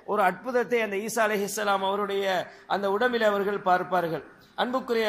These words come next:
சகோதரர்களே, இப்படி இருக்கிற பொழுது ஈசா அலைஹி ஸலாத்து வஸ்ஸலாம் அவர்கள் என்ன செய்வார்கள் என்றால், பாபு லுத் என்று சொல்லக்கூடிய ஒரு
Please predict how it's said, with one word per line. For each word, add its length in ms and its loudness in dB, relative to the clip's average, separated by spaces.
சகோதரர்களே, 560 2
இப்படி 320 0
இருக்கிற 360 2
பொழுது 340 0
ஈசா 340 2
அலைஹி 300 2
ஸலாத்து 400 4
வஸ்ஸலாம் 520 6
அவர்கள் 260 0
என்ன 100 -4
செய்வார்கள் 560 0
என்றால், 240 4
பாபு 380 8
லுத் 260 -2
என்று 220 -2
சொல்லக்கூடிய 680 2
ஒரு 200 2